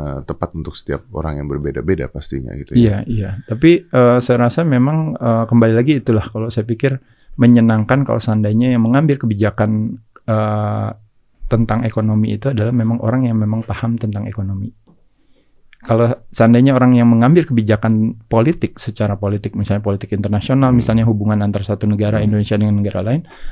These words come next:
Speaker 2: tentu menyenangkan kalau seandainya kebijakan itu berlandaskan dari orang yang memang punya paham tentang,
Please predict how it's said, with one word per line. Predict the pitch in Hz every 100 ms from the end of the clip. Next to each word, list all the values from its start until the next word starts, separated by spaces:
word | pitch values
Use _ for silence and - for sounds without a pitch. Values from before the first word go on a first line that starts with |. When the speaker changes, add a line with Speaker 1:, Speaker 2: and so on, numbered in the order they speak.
| -
Speaker 2:
tentu | 117 135
menyenangkan | 151 131 113 127 160 117
kalau | - 107
seandainya | 110 107 104 120 143 - _ _
kebijakan | - 107 101 101 107 110
itu | 135
berlandaskan | 120 104 101 98 - 139
dari | 123 107 113
orang | - 110 110 143
yang | 135 110
memang | 104 113 139
punya | - 107 110
paham | - 92 120 135
tentang, | 131 113 107 131 175